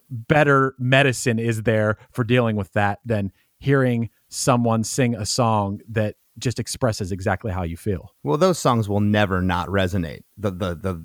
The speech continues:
Speaker 2: the quote unquote love song, you know, they're always, and it, it's not even so much from a, um, you know, love relationship, uh, you know, uh, it, it could, could be, uh, inter-, inter-family relationships, loss, grief,
Speaker 1: Right.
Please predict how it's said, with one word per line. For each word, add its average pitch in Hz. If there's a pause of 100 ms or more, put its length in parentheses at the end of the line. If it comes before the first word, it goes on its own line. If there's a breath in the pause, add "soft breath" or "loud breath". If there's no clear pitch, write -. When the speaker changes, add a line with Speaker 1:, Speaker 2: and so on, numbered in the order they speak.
Speaker 2:
the 92
quote 113
unquote 95
love 95
song, -
you 104
know, 95
they're 101
always, 110
and 123
it, 120
it's 104
not 127
even 131
so 127
much 117
from 104
a, 98 (360 loud breath)
um, 90 (160)
you 104
know, 87 (240 loud breath)
love 110
relationship, 107 (100)
uh, 87
you 95
know, 87 (140)
uh, 87 (560)
it, 110
it 107
could, 113
could 107
be, 107
uh, 78 (120)
inter-, 120
inter-family 127
relationships, 95
loss, 92 (180)
grief, 113
Speaker 1:
Right. 95